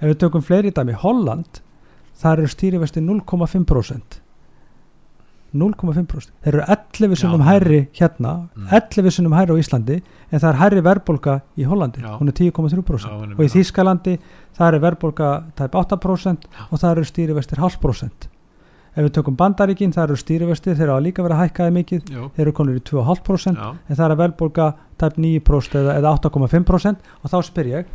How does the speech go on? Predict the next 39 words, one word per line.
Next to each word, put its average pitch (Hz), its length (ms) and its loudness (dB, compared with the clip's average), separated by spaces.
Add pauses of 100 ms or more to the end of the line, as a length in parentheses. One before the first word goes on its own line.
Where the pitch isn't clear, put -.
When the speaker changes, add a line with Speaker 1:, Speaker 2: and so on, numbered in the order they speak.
(320)
Speaker 1:
hvað 202 520 2 (120)
er 220 200 0
að 185 200 -6
gerast 208 480 -4
og 160 60 -12
hvað 190 180 -2
er 190 80 0
að 165 80 -4
fréttast 196 360 -4
hérna 175 120 -8
á 202 80 -2
Íslandi? - 260 -8 (760)
Speaker 2:
Já, 175 140 8
Speaker 1:
Í 180 140 0 (180)
Speaker 2:
en, 190 120 -4
en 190 100 0
þetta 240 300 -2
sýnir 247 400 -4
fram 180 240 -4
á 139 40 -4
það 127 420 -4 (180)
að 135 180 -8 (100)
það 156 240 -6 (140)
er 226 60 -6 (120)
ekki, 175 320 -6 (260)
hagsmunir 196 840 -4
vinnuveitenda 147 800 -4
eru 202 220 -4
þeir 147 180 0
ekki 180 160 -10
sömu. 160 320 -4 (220)
Það 139 100 -6
var 147 80 -2
verið 147 160 -2
að - 40 -20
tala 151 240 -4
um 135 80 -8
að 107 40 -12
stofna 127 340 -8